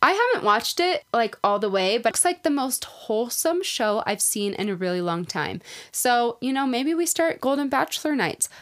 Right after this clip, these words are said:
Somebody also said to do a takeout night where everybody just gets their own food and then brings it over to somebody's house. So, like, dinner is taken care of and it's less stressful. And I think that's a genius idea.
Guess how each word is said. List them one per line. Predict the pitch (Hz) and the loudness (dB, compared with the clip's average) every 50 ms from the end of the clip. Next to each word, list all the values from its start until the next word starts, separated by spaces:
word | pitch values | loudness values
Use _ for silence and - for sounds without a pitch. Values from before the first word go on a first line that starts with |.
| - - - | -20 -18 -12
Somebody | - - - - 294 302 330 339 381 403 392 339 | -10 -8 -2 2 4 4 4 4 4 4 4 4
also | 285 285 277 - - 269 | 4 2 2 2 2 2
said | 262 - - 247 233 226 226 220 233 - - - - - _ - - - | 2 2 2 2 2 2 2 0 0 -4 -8 -14 -20 -20 _ -20 -8 -4
to | - 226 | -2 0
do | 185 233 233 208 | 2 4 4 4
a | 202 | 2
takeout | 202 - - 214 190 185 - 247 254 277 - - | 0 -2 -2 -2 -2 0 0 0 0 0 0 -2
night | 269 285 302 311 330 330 - - - - | 0 0 2 2 0 0 -2 -8 -14 -4
where | 233 226 233 - - | 0 2 2 4 4
everybody | 220 226 220 247 254 226 254 247 240 240 233 | 4 4 4 2 2 2 2 2 2 2 0
just | 208 - 226 220 - - - _ | 0 0 -2 -2 -2 -6 -6 _
gets | - 240 220 - - | 0 0 0 0 0
their | - 220 220 | 2 2 4
own | 220 220 214 214 | 4 4 2 0
food | - 220 214 220 220 | 0 2 2 2 2
and | 226 208 | 2 0
then | 202 190 190 185 | 0 0 0 0
brings | 190 190 190 208 196 208 | 0 0 0 0 0 0
it | 190 190 | 0 2
over | 190 185 180 214 220 | 2 2 2 2 2
to | 262 | 2
somebody's | 254 - 302 277 277 - 294 311 302 - | 0 0 0 0 0 2 0 0 0 2
house. | 311 302 302 320 - | 2 2 2 2 0
So, | - - 220 214 | 0 0 2 2
like, | 208 185 180 - | 2 2 0 0
dinner | - 202 202 214 208 202 | 0 0 2 2 2 2
is | 196 196 | 2 0
taken | - - 202 196 208 202 202 | -2 -2 -2 -2 -2 -2 -2
care | - - 311 311 302 302 302 | 0 2 2 4 4 4 2
of | 302 - - - - | 2 0 -4 -4 -2
and | - 220 220 220 | 0 2 2 2
it's | 202 - - | 0 2 2
less | 202 190 185 | 0 0 0
stressful. | - - - 175 185 - - - - 285 302 320 - - | 0 0 2 0 2 0 0 2 4 4 4 4 4 2
And | - 226 214 - | 0 0 2 2
I | 214 240 | 0 2
think | 254 381 392 440 427 | 4 4 4 6 6
that's | 381 349 - - | 4 4 2 2
a | 247 | 0
genius | 190 - - 208 214 226 220 220 208 - | 0 0 0 0 2 2 2 2 2 2
idea. | 208 202 196 - 180 165 - - - - | 0 0 0 -2 -4 -4 -4 -4 -8 -10